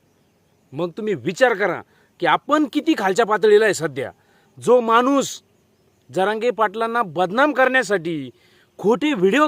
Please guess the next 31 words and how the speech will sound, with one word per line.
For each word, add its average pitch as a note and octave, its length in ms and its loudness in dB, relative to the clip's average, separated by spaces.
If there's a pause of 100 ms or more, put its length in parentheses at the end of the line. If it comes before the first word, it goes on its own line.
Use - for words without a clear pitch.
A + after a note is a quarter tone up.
तयार C4 200 6
करू A#3 240 4
राहिला, F3+ 300 4 (1120)
खोटी A#3 280 0
रेकॉर्डिंग A#3+ 520 4
तयार B3+ 180 6
करू A3 240 4
राहिला, E3 320 0 (360)
आपण A#3+ 320 -2
त्या B3+ 140 2
माणसाला A#3 420 0
साथ G#3+ 280 2
देणार G#3+ 460 2
का? D#3 200 -2 (800)
आणि F3 180 -4
जो F3+ 280 -2
माणूस A#3+ 560 0 (260)
आपल्यासाठी, G#3+ 720 0
आपल्या A3 300 0
समाजासाठी, F#3+ 800 -2
आपल्या G#3+ 300 0
लेकराबाळांसाठी G3+ 1000 0 (340)
स्वतःचा G#3+ 460 0
जीव F3 280 -2
धोक्यात A3 320 0
घालतो, F3 500 2 (360)
सतरा B3+ 320 0
सतरा C4 400 0
दिवस A#3+ 340 0
उपोषण B3+ 400 -2
करतो, E3+ 440 0